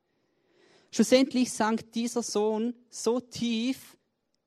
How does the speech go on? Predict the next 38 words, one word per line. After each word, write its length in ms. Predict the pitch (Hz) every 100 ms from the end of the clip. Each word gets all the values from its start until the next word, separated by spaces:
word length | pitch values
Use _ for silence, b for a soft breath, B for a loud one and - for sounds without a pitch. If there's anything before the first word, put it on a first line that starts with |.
| -
wie 80 | 190
ein 80 | 196
Mensch 220 | 202 -
nur 80 | 185
fallen 320 | 160 190 196
konnte. 520 | - 175 151 131 123 _ _ _ _ _ -
Er 100 | 170
wurde 180 | 185
Schweinehirt. 800 | 180 170 185 208 196 165 113 - _ _ _ _ _ _ _ _ _ _
Er 100 | 180
musste 220 | 185 -
das 120 | 175
Schweinefutter 800 | - - 180 190 - - 185 -
erbetteln, 640 | - 165 - 185 196 190 160
ob 100 | 151
er 120 | 156 _ _ _
essen 320 | - 170 - 170
darf 220 | 147 147
vom 120 | 160
Schweinefutter. 760 | - - 180 - 170 - 123 - b b b b b _ _ _ _ _ _ _ _ _ _ _ _ _
Und 140 | - 180
das 120 | 175
ist 160 | 175 -
wirklich 320 | 180 - -
schlimm. 380 | - 165 160 123 _ _ _ _ _ _ _ _ _ _ B B B B
Irgendwann 340 | 240 233 220
raffte 380 | 185 202 - 208
sich 260 | - 208 -
dieser 240 | 196 185
Sohn 260 | - 190 180
auf 480 | 175 214 226 - -
und 80 | -
sagte, 240 | 165 -
„Ich 120 | 180
gehe 140 | - 185
zurück 300 | 175 180 -
zum 120 | 160
Vater.“ 400 | 156 175 -